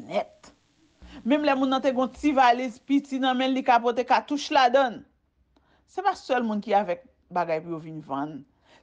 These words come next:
Se pa sèl moun ki pote piman, ki pote miniton, ki pote, ki pote ananak, ki pote vyann santi, ki pote tout lòt bay sa yo manje.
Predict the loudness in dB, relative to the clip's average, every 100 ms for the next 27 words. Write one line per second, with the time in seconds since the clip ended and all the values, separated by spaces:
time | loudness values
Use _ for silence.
0 | -6 -2 -2 -2 0 0 -2 -6 -4 -4
1 | -2 -4 -4 -4 -4 -6 -8 -8 -6 -6
2 | -6 -8 -10 -6 -4 -2 -4 -6 _ _
3 | -4 -2 2 2 2 0 -2 -4 -4 -4
4 | -4 -6 -4 -6 -6 -14 -14 -10 -10 -10
5 | -14 -4 -2 0 0 0 2 2 2 -2
6 | -6 -4 0